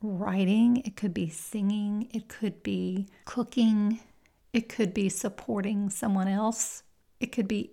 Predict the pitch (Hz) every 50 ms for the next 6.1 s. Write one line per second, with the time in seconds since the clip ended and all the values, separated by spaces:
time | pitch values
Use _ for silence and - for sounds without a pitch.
0 | _ 247 254 254 262 247 240 220 214 208 214 202 220 202 196 190 - - 214 202
1 | 202 196 196 - - - 226 208 196 196 - - - - - 233 226 233 233 226
2 | 226 226 226 220 226 220 214 214 208 208 208 202 202 208 214 214 214 233 233 262
3 | 262 240 - - _ _ _ _ _ _ - 220 - - - 240 220 208 202 196
4 | 202 214 214 220 226 226 240 254 - 226 190 - 226 226 226 208 190 175 180 185
5 | 175 - - 226 190 190 185 185 180 185 - 226 196 196 - - 269 226 214 -
6 | - -